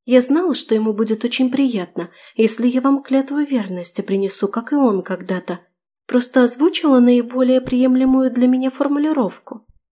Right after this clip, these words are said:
«Уважать можно и врагов, а защита интересов – вещь расплывчатая»,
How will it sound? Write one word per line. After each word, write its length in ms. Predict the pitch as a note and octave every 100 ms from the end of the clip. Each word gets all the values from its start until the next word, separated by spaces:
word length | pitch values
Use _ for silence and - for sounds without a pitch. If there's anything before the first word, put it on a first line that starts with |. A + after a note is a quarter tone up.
| _ _ _ _
«Уважать 640 | - G#3 G#3 G#3+ G#3 G3+ -
можно 480 | G#3 G3+ G3+ G3 G3
и 60 |
врагов, 540 | F#3+ F#3+ F#3 F#3+ D4 -
а 100 | D4
защита 560 | C4+ B3+ - B3+ B3+ A#3
интересов – 560 | A#3 B3+ C#4 C#4+ C4+
вещь 320 | G#3 A3 A3 -
расплывчатая», 960 | A3+ - F3+ E3 - E3 - F3+ -